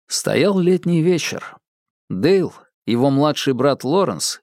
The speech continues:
и их общий друг Майк О'Рурк пришли по гравиевой дороге, ведущей от фермы тёти Лины и дяди Генри,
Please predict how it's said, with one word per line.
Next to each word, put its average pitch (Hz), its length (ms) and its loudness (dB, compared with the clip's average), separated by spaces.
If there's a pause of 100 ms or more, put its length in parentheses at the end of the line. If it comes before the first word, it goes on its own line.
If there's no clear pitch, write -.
(100)
и 135 160 4
их 139 160 0
общий 160 320 0
друг 139 320 -2
Майк 123 400 -2
О'Рурк 135 540 -2 (500)
пришли 185 540 0
по 147 260 0
гравиевой 151 680 2
дороге, 120 580 2
ведущей 107 500 0
от 101 120 -2
фермы 127 380 0
тёти 113 320 -2
Лины 135 480 2
и - 20 -2
дяди 127 320 0
Генри, 95 580 -2